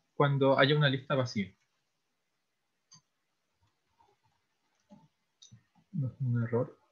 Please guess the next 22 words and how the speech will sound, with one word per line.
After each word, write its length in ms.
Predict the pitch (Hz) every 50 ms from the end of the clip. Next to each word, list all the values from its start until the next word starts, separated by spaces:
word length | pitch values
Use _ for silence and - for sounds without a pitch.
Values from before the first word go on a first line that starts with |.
| _ _ _ _ _ _ _ _ _ _ _ _ _ _ _ _ _ _ _ _ _ - _ _ _ _ _ _ _ _ _ _ _ _ _ _ _ _ _ _ _ _ _ _ _ -
Ah, 160 | 131 113 107
ya. 200 | 101 101 98 - -
El 200 | 135 117 110 -
problema 520 | - 120 113 110 113 120 135 147 156 160
de 100 | 156 165
esto 460 | 175 170 - - - 208 233 - - _ _ _ _ _ - -
es 180 | 143 123 -
que 80 | - 156
esto 220 | 147 - - 160
nos 160 | 156 139 135
devuelve 420 | 139 135 120 127 135 143 147 170 160 -
una 200 | 143 139 131 117
lista 320 | 110 117 120 120 - 165 156
de 120 | 160 160 160
string. 380 | - - - - 214 - - - - _ _ _ _ _ _ _ _ _ _ _ _ _ _ _ _ _ _ _ _ - - -
Así 340 | - 123 120 - - 135 123
que 180 | 120 147 151 151
queremos 400 | - 147 135 135 139 147 147 -
concatenar 680 | - 147 135 127 120 135 123 127 120 117 120 127 120 -
todas 300 | - 151 143 147 147 -
esas 280 | 160 151 - 156 -
listas. 540 | - 165 160 - _ - 247 - - _ _